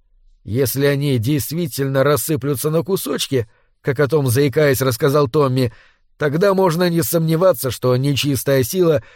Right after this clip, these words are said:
будет наказана по заслугам. Если же Деккер лжёт, а его заместители снова напились до чёртиков, то и тогда он найдёт применение своим силам.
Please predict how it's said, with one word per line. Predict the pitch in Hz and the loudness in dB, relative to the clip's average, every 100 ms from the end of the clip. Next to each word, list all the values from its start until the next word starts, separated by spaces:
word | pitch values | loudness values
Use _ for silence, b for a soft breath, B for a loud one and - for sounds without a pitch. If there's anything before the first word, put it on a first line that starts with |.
| b _ | b _
будет | 165 202 151 127 | -4 -2 -2 -2
наказана | 131 151 117 165 139 147 147 127 | 0 0 2 2 2 2 0 0
по | 151 | 0
заслугам. | 131 143 127 117 101 85 76 - _ _ _ _ _ | 2 0 -2 -4 -6 -8 -12 -18 _ _ _ _ _
Если | - 214 - 185 | -8 -6 0 2
же | 135 165 | 2 2
Деккер | 147 151 147 143 | 2 2 2 2
лжёт, | 135 113 101 165 165 - _ _ _ | 2 2 2 0 0 -10 _ _ _
а | 110 | -2
его | 123 139 | 2 2
заместители | 127 147 147 - 185 170 156 | 0 0 -2 -2 -2 0 0
снова | 131 160 190 170 160 | -2 0 2 4 2
напились | 170 156 170 170 160 | 2 2 2 4 2
до | 139 135 | 2 0
чёртиков, | 135 131 113 151 196 B B B B B - | 2 0 0 -2 -4 B B B B B -4
то | 233 | 0
и | 262 | 2
тогда | 254 214 175 226 202 | 2 2 4 4 4
он | 190 | 4
найдёт | 180 170 196 143 | 2 2 2 0
применение | 175 175 165 170 196 196 190 175 | 0 2 2 2 2 2 2 0
своим | 170 175 170 | 2 2 2
силам. | 143 - 127 101 | -2 -2 -2 -2